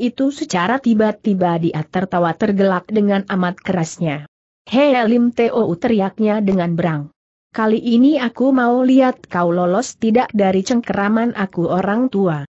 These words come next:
Bersamaan suara bentakan tersebut, Hek Lo Oji meloncat keluar dari tempat persembunyiannya, kemudian meloncat ke atas rantai jembatan pencabut nyawa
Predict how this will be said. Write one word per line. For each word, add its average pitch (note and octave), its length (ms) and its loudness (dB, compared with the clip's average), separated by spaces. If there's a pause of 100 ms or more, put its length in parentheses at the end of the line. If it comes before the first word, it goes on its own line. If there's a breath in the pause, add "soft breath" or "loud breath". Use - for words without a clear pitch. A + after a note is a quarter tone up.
(280)
Bersamaan G#3+ 760 0
suara F3 440 -2
bentakan G3+ 680 -2
tersebut, G3 520 -4
Hek - 280 -8
Lo G#3+ 320 2
Oji G3 240 0
meloncat F#3 640 0
keluar A3+ 480 0
dari G3+ 240 0
tempat A3 480 -4
persembunyiannya, G3 1080 0
kemudian G3 680 0
meloncat F#3 560 0
ke - 160 -8
atas B3+ 440 -4
rantai G3+ 440 0
jembatan F3+ 640 0
pencabut G3+ 560 0
nyawa F#3+ 320 2